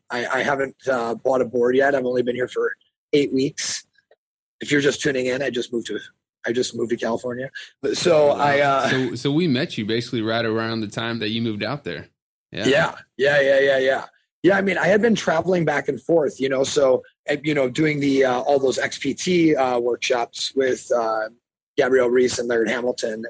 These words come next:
Speaker 1: and Brian McKenzie, doing the movement portions and teaching these workshops with them alongside, uh, Darren Olin, Olin, uh, who wrote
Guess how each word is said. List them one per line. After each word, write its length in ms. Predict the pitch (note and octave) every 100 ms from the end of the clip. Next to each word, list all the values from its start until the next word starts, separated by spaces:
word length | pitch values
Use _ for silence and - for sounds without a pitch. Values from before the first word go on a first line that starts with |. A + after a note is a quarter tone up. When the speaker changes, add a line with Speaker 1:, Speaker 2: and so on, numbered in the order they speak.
| -
Speaker 1:
and 120 | A2+
Brian 240 | A#2 A2
McKenzie, 880 | G#2+ - C#3 - _ - B2 A2 - G2 - - _ -
doing 160 | C#3+
the 60 | A#2
movement 300 | B2+ B2+ A#2+
portions 680 | A#2+ A2 - A2 G2+ - - _ _ _ -
and 480 | B2 A#2+ G#2+ G#2 A2+ -
teaching 320 | - D3 -
these 220 | A2 G#2 -
workshops 640 | B2 B2 - A#2 G#2+ -
with 180 | A#2+ -
them 260 | A2 G2+ A2+ -
alongside, 640 | A#2+ A#2 A#2 - A#2 G#2
uh, 220 | G#2+ G2+ G2
Darren 480 | A#2 B2 A2 G#2+ G#2+ - -
Olin, 400 | A#2+ B2 G#2+ G#2 - _ _ _ -
Olin, 400 | B2+ B2+ A2+ G#2+ - - -
uh, 340 | A#2 G2+ F#2
who 280 | F2 C3+ B2
wrote 280 | B2 A2+ -